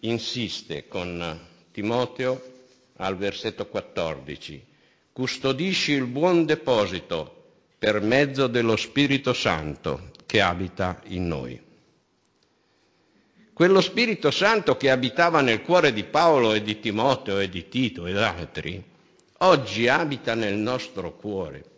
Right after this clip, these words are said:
È lo stesso Spirito, non è cambiato. "Non sapete voi", dice Paolo, "che il vostro corpo è il tempio dello Spirito Santo che è in voi e che avete ricevuto da Dio?"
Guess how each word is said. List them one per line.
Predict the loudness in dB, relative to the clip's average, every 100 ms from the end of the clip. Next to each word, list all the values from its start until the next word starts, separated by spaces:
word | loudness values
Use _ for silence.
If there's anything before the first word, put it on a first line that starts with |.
| -2
È | 2
lo | 4
stesso | 2 0 0 -2
Spirito, | -6 0 4 6 4 -2 -16 -16
non | -4 0 2
è | 2 2
cambiato. | -2 -2 -4 -4 -8 -14 -20 _ _ _ _ _ _ _ _ _ _ _ 0
"Non | 2 4
sapete | 4 4 6 6 4
voi", | 6 6 6 4 0
dice | -4 -4 -2 -2
Paolo, | 2 4 4 2 0 -8 -12
"che | 0
il | 2 4
vostro | 4 2 2 0
corpo | 2 4 4 4 4
è | 4
il | 4 2
tempio | 4 6 4 2 2
dello | 2 2
Spirito | -2 -2 -2 -2 -4
Santo | -4 0 0 0 -4 -2
che | 2
è | 4
in | 4
voi | 2 2 4 2 -2 -14 -8
e | -2 0
che | 2
avete | 2 2 0 -2
ricevuto | -2 -4 -6 -6 -6
da | -6 -6
Dio?" | -8 -10 -10